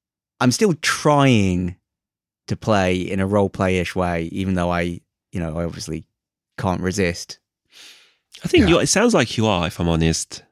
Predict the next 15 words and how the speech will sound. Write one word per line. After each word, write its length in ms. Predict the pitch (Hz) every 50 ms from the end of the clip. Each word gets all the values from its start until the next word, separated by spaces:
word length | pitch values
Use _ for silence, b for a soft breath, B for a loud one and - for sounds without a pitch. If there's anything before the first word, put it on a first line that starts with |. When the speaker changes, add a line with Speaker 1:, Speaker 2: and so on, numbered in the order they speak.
| _ _ _ _ _ _ _ _ _ _ _ _ _ _ _ -
Speaker 2:
This 180 | 151 151 - -
does 180 | - 156 143 147
not 180 | 147 147 131
sound 220 | - 131 123 123 120
like 180 | 113 104 - -
a 40 |
regular 360 | 98 104 104 95 - 95 92 90
Mike 300 | 90 95 92 90 - -
S 140 | 90 82
playthrough. 560 | - - 90 87 87 - - - - - - - _ _ _ _ _ _ _ _ _ _ _ _ _ _ -
Speaker 1:
Yeah, 420 | - 104 90 85 82 80 82 85 -
I'm 120 | 101 98
doing 160 | 95 98 90 87
my 100 | 87 82
best. 540 | - 85 85 85 82 - - - - -